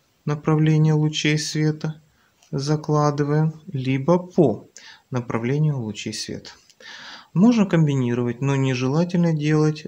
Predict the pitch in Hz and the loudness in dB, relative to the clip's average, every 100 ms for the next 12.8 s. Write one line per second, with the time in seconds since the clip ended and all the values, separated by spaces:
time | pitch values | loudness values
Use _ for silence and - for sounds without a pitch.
0 | 139 - 127 - 120 117 117 135 147 147 | -10 -8 -6 -4 -6 -4 -4 -4 -4 -8
1 | _ _ _ _ 127 123 120 117 117 120 | _ _ _ _ -4 0 0 -2 -6 -4
2 | 135 143 139 143 139 - - - - - | -2 -2 0 0 0 -6 -18 -20 -20 -20
3 | _ _ _ _ _ _ _ _ _ _ | _ _ _ _ _ _ _ _ _ _
4 | _ _ _ _ _ _ _ _ _ _ | _ _ _ _ _ _ _ _ _ _
5 | _ _ _ _ _ _ _ _ _ - | _ _ _ _ _ _ _ _ _ -20
6 | _ _ _ _ _ - - - _ _ | _ _ _ _ _ -18 -18 -20 _ _
7 | - - 120 110 117 147 214 - _ _ | -10 -2 -2 -2 -2 0 0 -2 _ _
8 | _ _ _ - 127 123 113 - - - | _ _ _ -6 -2 -2 -2 -8 -8 -6
9 | 120 131 135 120 117 - - - - _ | -6 -4 -4 -4 -6 -8 -20 -20 -20 _
10 | - 110 110 107 104 98 117 120 113 107 | -4 -2 -2 -2 -4 -4 -4 -4 -4 -4
11 | 110 113 113 - - - - 143 - 117 | -4 -6 -6 -10 -16 -16 -10 -8 -6 -6
12 | 117 120 120 120 113 113 - - | -6 -4 -4 -4 -6 -10 -12 -18